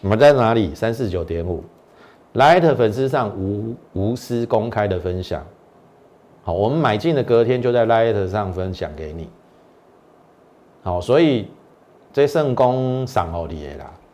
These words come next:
好，啊，送给你，你，你收得到，收不到，那我就没有办法控制你。假设你那时候有买啦，哦，三五零到三六零，其实你真的赚翻了啦。即使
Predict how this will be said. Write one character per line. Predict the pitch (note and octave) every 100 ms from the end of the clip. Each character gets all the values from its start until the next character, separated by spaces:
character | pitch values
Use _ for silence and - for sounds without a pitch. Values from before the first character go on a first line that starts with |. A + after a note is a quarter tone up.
| _ _ _ _ _ _ _ _ _ _ _ _
好， | -
啊， | E2 D#3
送 | D#3 A#2 G2+ G2+
给 | G2+
你， | G2 F2+ - _ _ _ _ _ _
你， | - G2+ G2 -
你 | G#2+ G2+
收 | - C3 C3+
得 | G#2+
到， | - A#2+ G2
收 | A#2 G#2+
不 | F#2+
到， | F#2+ G2 F2 - - - _ -
那 | C3+
我 | G2
就 | F#2 A#2+
没 | G#2
有 | G#2
办 | F2+ G2
法 | D#2
控 | D#2 F#2
制 | E2 E2+
你。 | - - - _ _ _ _ _
假 | - A#2
设 | A#2 G3+
你 | C3+
那 | A#2+ C#3+
时 |
候 | C#3
有 | B2 F2+
买 | G2 F#2+ - B1
啦， | - - _ _ _ -
哦， | F#2+
三 | G#2+ C3
五 | C3
零 | G2+ F#2
到 | A2
三 | G2+ G2
六 | G2+ E2+
零， | C#2+ - - - _ _ _ _ _
其 | A#2
实 | B2
你 | A#2+ F2
真 | G#2
的 | G2+
赚 | F2 F#2
翻 | E2 D2
了 | C#2 C2+ B1
啦。 | - _
即 | - C#3+
使 | C#3 G#2+